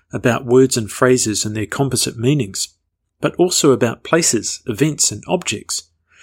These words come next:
as they are situated in time and space. This is a crucial element of our grammatical abilities, and it tells us a lot about how the human capacity for language may not be the product of a specialized language organ, but rather something that's inherent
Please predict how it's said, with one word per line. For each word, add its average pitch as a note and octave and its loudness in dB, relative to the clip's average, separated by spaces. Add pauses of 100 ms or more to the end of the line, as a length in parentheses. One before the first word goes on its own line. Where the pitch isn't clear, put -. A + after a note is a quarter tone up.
(240)
as C3+ 2
they C#3 6
are A#2+ 2
situated A2 0 (160)
in B2 -10
time A#2 -4
and G2+ -6
space. - -2 (720)
This A3 4
is D#3+ 4
a B2+ 0
crucial - 0
element B2+ 0
of G#2 -6
our A2 0
grammatical A#2+ 0
abilities, G#2+ -2 (300)
and D#3 -2
it D3+ -4
tells F#3+ 4
us - 4 (100)
a B2+ 2
lot C#3+ 2 (240)
about B2 2
how C3 0
the A#2 0
human F3+ 2
capacity C#3 0
for A2 -6
language A2+ -4 (340)
may D3+ 0
not E3 0
be B2+ 2
the A2+ -6
product B2+ -2
of G#2 -4
a G#2 -4
specialized A#2+ 0
language A2 -2
organ, B2 2 (380)
but D#3 -2
rather C#3 4
something - 0
that's C3+ 0
inherent C3+ -2